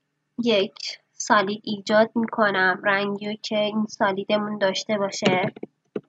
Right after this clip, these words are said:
رنگ سیاه باشه. با کلیک بر روی دکمه اوکی این سالید رو تایید می‌کنم رنگشو.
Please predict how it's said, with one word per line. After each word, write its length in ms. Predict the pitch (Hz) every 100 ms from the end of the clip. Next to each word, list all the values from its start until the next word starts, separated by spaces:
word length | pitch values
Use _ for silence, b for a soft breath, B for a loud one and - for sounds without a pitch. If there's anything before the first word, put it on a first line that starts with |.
| - - _ _ - 147
رنگ 500 | 226 226 226 220 226
سیاه 640 | - - 208 220 233 247 - -
باشه. 640 | 220 220 - 208 196 196 -
با 220 | 208 214
کلیک 320 | - 190 196
بر 220 | - 214 196
روی 220 | 202 214 -
دکمه 580 | 202 - - 202 202 214
اوکی 340 | - 202 - 196
این 280 | - 214 220 -
سالید 340 | 190 190 208 _ 208
رو 200 | 202 202
تایید 460 | - - 185 185 202 -
می‌کنم 520 | 233 - 233 214 214
رنگشو. 840 | 208 190 196 196 208 - 202 190